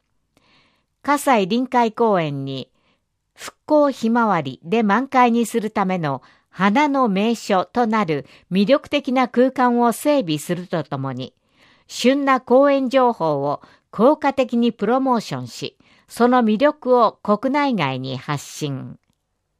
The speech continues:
新規、多摩都市モノレールの整備。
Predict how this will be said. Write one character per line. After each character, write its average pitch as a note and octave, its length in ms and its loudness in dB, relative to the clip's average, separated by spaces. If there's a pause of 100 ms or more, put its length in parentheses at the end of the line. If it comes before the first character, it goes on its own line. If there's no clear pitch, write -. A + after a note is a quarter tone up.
(1120)
新 A#3 340 -2
規、 - 360 -14 (840)
多 C#4+ 120 4
摩 A#3+ 420 2
都 G#3 120 0
市 D4 200 -4
モ C#4 160 -2
ノ C#4+ 140 0
レ C#4 220 2
ー B3 40 0
ル F3 160 -2
の C3+ 140 -6
整 D3 380 -6
備。 B2 120 -20